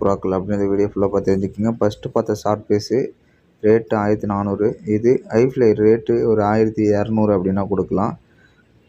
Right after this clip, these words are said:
இது ஓமரு, நல்ல குவாலிட்டியான ஓமரும் கூட. ரேட்டு வந்து ஒரு ஆயிரத்தி முந்நூறு அப்படின்னா கொடுக்கலாம்.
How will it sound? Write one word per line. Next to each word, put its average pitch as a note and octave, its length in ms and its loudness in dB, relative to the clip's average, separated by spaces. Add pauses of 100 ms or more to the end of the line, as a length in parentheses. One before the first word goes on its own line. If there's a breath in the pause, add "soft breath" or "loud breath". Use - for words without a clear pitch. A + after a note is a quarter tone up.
(260)
இது A#2 140 2 (580)
ஓமரு, A2+ 360 0 (680)
நல்ல A#2+ 220 2
குவாலிட்டியான B2+ 560 2
ஓமரும் A2 300 -2
கூட. G2 120 0 (640)
ரேட்டு C3 320 2
வந்து A#2 260 0
ஒரு G#2+ 140 4 (140)
ஆயிரத்தி A2+ 480 2 (420)
முந்நூறு A2 320 2
அப்படின்னா G2+ 320 -2
கொடுக்கலாம். G2+ 420 -2